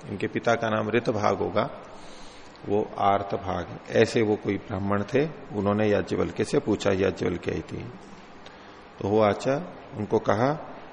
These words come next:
"कति ग्रहा कति अग्रहा इति", ग्रह कितने हैं और अतिग्रह कितने हैं।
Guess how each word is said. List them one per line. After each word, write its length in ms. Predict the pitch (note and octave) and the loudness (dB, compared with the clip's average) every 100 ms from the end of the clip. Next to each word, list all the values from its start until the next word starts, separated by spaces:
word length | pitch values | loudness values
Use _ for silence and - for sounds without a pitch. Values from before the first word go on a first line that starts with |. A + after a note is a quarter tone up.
| - - B2 | -20 0 2
"कति 200 | B2 E3+ | 4 2
ग्रहा 500 | - B2 A#2 D3 D#3+ | 4 6 8 8 6
कति 640 | - - - - D#3+ - - | 4 -6 2 4 4 2 2
अग्रहा 540 | D3+ - C#3 A#2 A#2 | 2 2 2 4 4
इति", 420 | G2+ E2+ G2+ F#2+ F#2 - - - - F#2 | 2 0 -4 -6 -10 -16 -20 -20 -14 -2
ग्रह 400 | F2+ B2 C3+ E3 | 6 6 8 4
कितने 420 | D#3+ - D#3+ D#3 | 4 0 0 2
हैं 420 | D#3 E3 - - | 2 0 -2 2
और 480 | C3 D3+ - - - | 4 4 2 -8 -2
अतिग्रह 540 | C#3 F#3 D#3 E3 D3+ D3 | 2 4 4 4 4 4
कितने 360 | A2+ - G2 | 0 -4 -8
हैं। 200 | F2 - | -8 -12